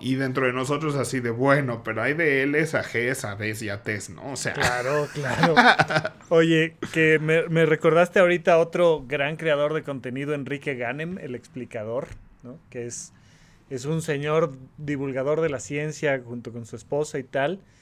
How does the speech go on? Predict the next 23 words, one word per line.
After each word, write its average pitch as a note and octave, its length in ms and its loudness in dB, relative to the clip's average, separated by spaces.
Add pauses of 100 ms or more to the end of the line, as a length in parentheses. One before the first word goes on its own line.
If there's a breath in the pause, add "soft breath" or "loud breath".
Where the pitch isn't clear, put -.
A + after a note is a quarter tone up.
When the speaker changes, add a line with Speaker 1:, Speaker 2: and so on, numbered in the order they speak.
(300 soft breath)
Speaker 2:
Y E3+ 120 2
él, F#3 200 2
y F#3 140 2
él G#3 120 4
dice, G#3 420 0 (800)
"En F#3+ 180 4
realidad F#3+ 340 4
los C4+ 120 -4
seres A#3+ 240 -4
humanos G3+ 300 -2
ya F3+ 140 0
no F#3+ 140 -6
tenemos D#3+ 320 -10
problemas. D3+ 760 -6 (420)
Hemos F#3 280 0
alcanzado F3+ 680 0
un F#3 140 0
nivel D#3 360 0
tecnológico D3+ 960 -4 (800)
que E3 100 0
no D#3+ 220 -2
tenemos F#3+ 400 -2
problemas D#3+ 800 -2